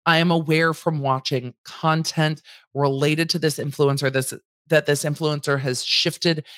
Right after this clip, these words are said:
out of the fitness influencer space into the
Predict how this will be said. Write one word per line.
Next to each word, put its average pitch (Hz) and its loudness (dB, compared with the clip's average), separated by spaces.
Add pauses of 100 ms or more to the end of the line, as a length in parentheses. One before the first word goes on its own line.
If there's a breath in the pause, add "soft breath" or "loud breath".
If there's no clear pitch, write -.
(260 loud breath)
out 165 4
of 151 2
the 139 -4
fitness 220 -2
influencer 180 0
space 165 -4
into 139 -2
the 131 -4